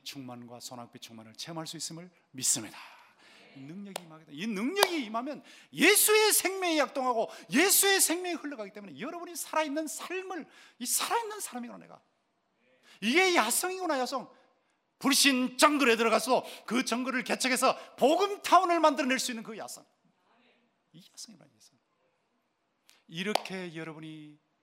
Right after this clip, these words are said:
살면, 십오 장 칠 절 말씀대로, "네, 너희가 내 안에 거주하고 내 말이 너희 안에 거주하면 무엇이든지 원하는 대로 구하라. 그리하면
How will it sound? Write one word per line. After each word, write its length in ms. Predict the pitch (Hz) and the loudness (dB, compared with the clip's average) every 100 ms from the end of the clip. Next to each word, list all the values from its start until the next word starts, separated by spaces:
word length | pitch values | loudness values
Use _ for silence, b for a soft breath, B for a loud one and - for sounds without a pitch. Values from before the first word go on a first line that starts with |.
| _ _ _ | _ _ _
살면, 480 | - - 117 117 101 _ _ | -16 -16 -16 -20 -20 _ _
십오 340 | - 147 131 | -12 -10 -14
장 180 | 127 120 | -16 -16
칠 180 | - 135 | -18 -18
절 140 | 131 | -20
말씀대로, 420 | 113 107 110 113 _ _ _ _ _ _ _ _ _ | -20 -20 -20 _ _ _ _ _ _ _ _ _ _
"네, 500 | 120 113 110 110 135 160 _ | -18 -18 -20 -20 _ _ _
너희가 340 | 117 110 104 | -16 -14 -14
내 160 | 104 107 | -16 -14
안에 280 | 104 107 104 | -14 -16 -18
거주하고 600 | - 120 147 151 180 180 b b | -18 -18 -18 -20 -20 -20 b b
내 220 | b 104 101 | b -20 -18
말이 320 | 101 107 117 | -18 -18 -16
너희 160 | 117 | -18
안에 200 | 123 135 | -16 -18
거주하면 680 | 127 - 143 185 170 196 208 B B B | -16 -14 -12 -12 -14 -16 -18 B B B
무엇이든지 680 | 120 160 214 - 240 226 | -12 -6 -4 -4 -6 -10
원하는 340 | 226 190 196 190 | -10 -10 -12 -12
대로 160 | 190 185 | -14 -16
구하라. 360 | - 160 170 - b b - | -14 -14 -14 -18 b b -2
그리하면 760 | 262 277 226 208 202 214 208 | 4 6 6 4 0 -2 -8